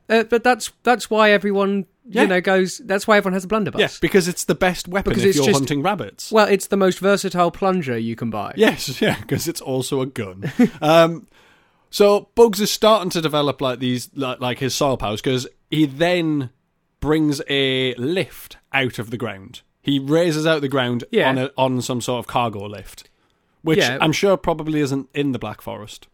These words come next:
Speaker 1: So he's sort of got that down.
Speaker 2: Yeah.
Speaker 1: But, like, this is still early Bugs.
Speaker 2: It's very, 'cause if he's just discovering the power, 'cause he, he was very surprised to be in Germany.
Speaker 1: But basically, he gets into a pickle
Speaker 2: Yeah.
Speaker 1: and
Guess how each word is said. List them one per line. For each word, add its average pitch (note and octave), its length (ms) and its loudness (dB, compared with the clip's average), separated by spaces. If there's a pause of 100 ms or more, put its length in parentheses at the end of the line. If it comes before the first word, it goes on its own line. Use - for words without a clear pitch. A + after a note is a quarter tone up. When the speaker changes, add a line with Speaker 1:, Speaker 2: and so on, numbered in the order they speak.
Speaker 1:
So - 160 -4
he's F#3+ 160 0
sort A3 160 0
of F3 60 -8
got F3 160 -2
that E3 180 0
down. A#2 400 -6
Speaker 2:
Yeah. D3+ 200 0 (180)
Speaker 1:
But, D#3 200 0
like, D3+ 380 -4 (460)
this G3+ 180 -2
is F#3 60 -4
still E3+ 200 -2
early D3+ 280 2
Bugs. A#2 500 -12
Speaker 2:
It's G#3 200 4
very, F#3 340 6
'cause E3+ 180 0
if E3+ 80 -2
he's F#3 140 0
just - 180 -4
discovering D#3+ 280 -2
the C3+ 60 0
power, B2+ 140 0
'cause C#3+ 160 -2
he, F#3 260 0
he E3+ 180 0
was D3+ 180 0
very D3+ 300 0
surprised B2 360 -2
to A#2+ 60 -4
be A2+ 120 -4
in G#2 60 -6
Germany. G2 360 -8
Speaker 1:
But F3+ 200 -4
basically, E3+ 300 0
he G3 120 -2
gets F#3+ 220 0
into F3 160 -6
a D#3 60 -4
pickle C#3+ 540 -6 (220)
Speaker 2:
Yeah. A#2+ 220 -2
Speaker 1:
and D3 400 -2